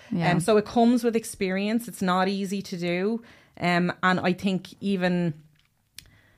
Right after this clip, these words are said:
Speaker 2: even since becoming a parent, even though I haven't worked in it, I'm a little bit more ballsy. I'm a bit, "No, well, no, you can't actually say that to me," or,
Speaker 1: Mm.
Speaker 2: "That's not the way this is gonna happen." I've less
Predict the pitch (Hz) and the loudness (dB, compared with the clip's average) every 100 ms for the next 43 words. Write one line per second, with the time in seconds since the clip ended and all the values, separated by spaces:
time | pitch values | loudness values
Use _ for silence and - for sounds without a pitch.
0 | _ - 202 214 220 220 196 202 180 180 | _ -6 0 2 2 0 0 0 0 0
1 | 190 175 170 170 165 160 165 165 165 160 | 0 0 0 -2 2 2 2 0 0 0
2 | 180 180 170 143 143 - 160 165 185 233 | -2 -2 -2 -2 -2 -2 0 2 2 2
3 | 220 220 190 185 180 170 - _ _ _ | 2 0 0 0 2 0 -4 _ _ _
4 | - - - - 180 170 160 139 135 147 | -20 -20 -16 -2 2 2 0 -2 -2 0
5 | 180 - 180 170 160 - 170 170 175 170 | 0 0 0 0 -2 -2 -2 -2 -4 -4
6 | 165 175 165 151 135 131 131 131 139 135 | -2 -4 -4 -8 -10 -8 -8 -8 -6 -4
7 | 143 - 147 143 170 160 160 175 156 147 | -4 -4 -2 0 2 2 2 0 -2 -2
8 | 143 139 - 147 139 139 139 139 135 135 | -4 -6 -8 -6 -6 -4 -6 -4 -2 -4
9 | - - - _ 175 170 165 170 185 - | -8 -20 -20 _ 0 0 2 2 0 -2
10 | - - - | -12 -12 -16